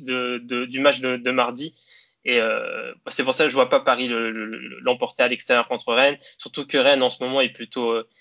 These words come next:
est plutôt en forme, hein. Euh, ils, euh, ils font, ils enchaînent, ils enchaînent pas mal de, de victoires.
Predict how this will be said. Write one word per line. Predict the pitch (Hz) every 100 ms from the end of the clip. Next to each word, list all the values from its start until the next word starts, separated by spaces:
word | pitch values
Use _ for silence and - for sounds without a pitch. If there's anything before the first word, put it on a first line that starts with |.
| _ -
est | 110
plutôt | - 120 127 113 110 117
en | 117
forme, | 196 170 131
hein. | 131
Euh, | 117 - - - - -
ils, | 113 110
euh, | 110 107 _ - _
ils | 113
font, | 107 - 110
ils | 113 117
enchaînent, | 110 131 120 110
ils | 110 117
enchaînent | 120 117
pas | 123
mal | 123 120
de, | 113 110 110 104
de | 113
victoires. | 107 - 160 175 -